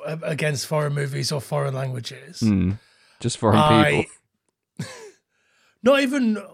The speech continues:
Speaker 1: foreign people, French people, Sam,
Speaker 2: <laughs>
Speaker 1: which, which we're allowed to hate.
Speaker 2: Why?
Speaker 1: I don't know. It's just socially acceptable to hate the French, right?
Speaker 2: No,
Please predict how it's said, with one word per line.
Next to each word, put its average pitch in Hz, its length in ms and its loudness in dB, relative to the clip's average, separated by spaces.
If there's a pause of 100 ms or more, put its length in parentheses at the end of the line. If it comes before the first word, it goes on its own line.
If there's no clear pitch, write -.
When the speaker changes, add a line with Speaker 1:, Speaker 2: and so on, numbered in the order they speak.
Speaker 1:
foreign 202 480 -2
people, 131 580 -12 (500)
French 190 460 -2
people, 135 320 -10
Sam, - 360 -16 (380)
Speaker 2:
<laughs> - 420 -20
Speaker 1:
which, - 220 -4 (160)
which 190 200 -4
we're 185 120 -2
allowed 185 480 -2
to 160 140 -4
hate. 123 380 -10 (260)
Speaker 2:
Why? 160 520 0 (100)
Speaker 1:
I 208 100 -6
don't 269 340 -4
know. 240 260 -4
It's 151 300 -10
just - 140 -8
socially 226 360 -6
acceptable 202 500 -8
to 156 180 -10
hate 147 120 -12
the 147 80 -16
French, 170 400 -12
right? 190 260 -12 (140)
Speaker 2:
No, 208 560 0